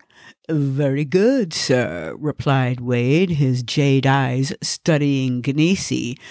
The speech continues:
The auburn-haired thirty-ish waiter's demeanor was that of an actor in training, merely tolerating his lowly job until he could land his first big break. Wade cycled back with our orders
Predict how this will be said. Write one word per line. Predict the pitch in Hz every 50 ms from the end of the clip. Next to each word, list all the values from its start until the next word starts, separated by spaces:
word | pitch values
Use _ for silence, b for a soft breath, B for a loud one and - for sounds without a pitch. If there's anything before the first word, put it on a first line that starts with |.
| B B B B B
The | - 202 196 -
auburn-haired | 220 247 277 262 - 269 262 247 233 208 196 208 247 269 277 240 170
thirty-ish | - - - - - 214 226 240 254 240 208 175 160 147 - - -
waiter's | 139 143 165 202 214 175 147 139 139 131 - -
demeanor | - 156 127 165 156 147 147 170 180 156 147 165 190 B B B B B B -
was | 220 214 190 -
that | 302 320 330 311
of | 277 -
an | 202 180
actor | - - 240 262 269 - - - 220 185
in | 165 147 143
training, | 135 - - 151 151 170 170 156 135 131 139 165 B B B B B B B
merely | - 208 214 220 226 262 320 330 339 294 214 170 151 139 139
tolerating | - - - - 220 240 220 175 143 139 135 143 139 135 147
his | 143 147 127 127
lowly | 139 143 143 151 151 143 139 127
job | 120 135 127 131 143 147 139 131
until | 127 127 123 - 143 131
he | 139 139 135 127
could | - 135 117
land | 120 127 127 127 131 135 131 -
his | 127 120 - -
first | - 123 123 131 135 - - - -
big | 135 123 135 127 131 120
break. | - - 113 127 147 160 123 110 - - - - _ _ _ _ _ _ _
Wade | - 135 135 135 131 139 160 170 175 170 160 151 120
cycled | - - 143 139 180 180 - 156 151 135 123 120
back | - 165 190 202 214 - -
with | 170 151 123 -
our | 127 123 120
orders | - - 175 240 285 - 226 180 202 254 269 - -